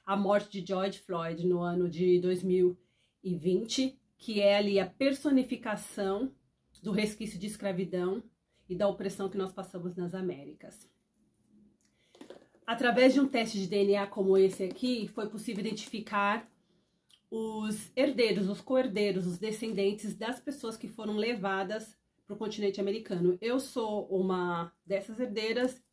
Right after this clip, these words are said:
o mundo inteiro tem herdeiros e você pode ser um também. E o que que nós estamos pedindo aqui com essa ação? Que essa instituição nos apoie,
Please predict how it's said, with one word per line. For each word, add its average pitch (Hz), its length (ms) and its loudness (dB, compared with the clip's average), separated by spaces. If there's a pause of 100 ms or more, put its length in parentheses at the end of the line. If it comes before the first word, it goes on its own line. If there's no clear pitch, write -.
o 185 80 -6
mundo 226 240 2
inteiro 240 360 -2
tem 247 380 -2
herdeiros 233 380 -4
e 226 60 -6
você 220 220 -12
pode 208 240 -14
ser 214 320 -10 (500)
um 208 160 -2
também. 202 500 -2 (840)
E 240 80 0
o - 60 -4
que 262 120 0
que 302 100 0
nós 262 240 2
estamos 214 300 -6
pedindo 196 320 -6
aqui 196 160 -10
com - 100 -12
essa 196 180 -8
ação? 185 240 -8
Que 220 120 -10
essa 226 200 -8
instituição 202 880 -6 (480)
nos 226 240 0
apoie, 214 760 4